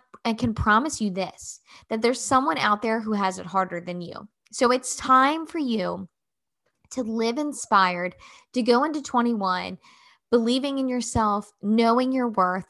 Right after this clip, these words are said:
and knowing that you can absolutely crush every goal that you've ever had once you start taking ownership and knowing that you are one hundred percent responsible for the outcome of what happens this year, what happens for your goals,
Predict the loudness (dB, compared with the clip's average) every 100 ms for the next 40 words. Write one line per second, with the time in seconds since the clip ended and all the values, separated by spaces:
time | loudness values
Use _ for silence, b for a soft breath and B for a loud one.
0 | -4 0 2 2 2 -2 -6 -2 -2 -2
1 | -10 -6 -2 -2 -4 -10 -10 -8 -10 -10
2 | -4 -4 -4 -14 B B 0 2 4 2
3 | 0 2 4 4 2 -2 -4 -4 0 0
4 | 0 -4 -4 -4 -4 -6 B B -6 2
5 | 4 2 -2 -10 -10 -2 2 2 0 -8
6 | -10 -8 -8 -6 -4 -2 -4 -8 -12 -10
7 | -6 -4 -2 -2 -6 -14 B B B -8
8 | -4 0 2 2 2 0 2 0 -2 -2
9 | -2 -4 -6 -4 -6 -8 -12 -14 -10 -2
10 | 0 0 -6 -8 -8 -10 b b b -2
11 | 0 4 4 4 2 2 4 0 2 4
12 | 4 2 -2 -2 -2 -2 -4 -4 -4 -6
13 | -4 -2 -2 -4 -4 -4 -2 0 0 -2